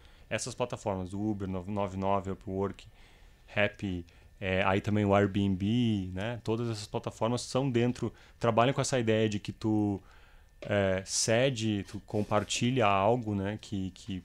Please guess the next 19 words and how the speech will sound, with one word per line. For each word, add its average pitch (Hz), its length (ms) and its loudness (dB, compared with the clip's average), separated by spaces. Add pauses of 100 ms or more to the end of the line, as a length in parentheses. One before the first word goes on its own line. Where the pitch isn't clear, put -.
supostamente - 600 -4
é 107 60 -8
teu, 98 260 -2
né? 90 160 -6 (580)
Tem 107 220 2
a, 107 260 2
a 107 120 0
ideia 107 420 4
da, 98 280 0 (760)
que 101 200 -2
se - 200 -4 (120)
costuma 113 680 0
também 107 340 2
trabalhar 101 540 2
com - 120 -4
esses 101 260 -4
termos 113 420 0
é 117 180 2
que, 107 400 -4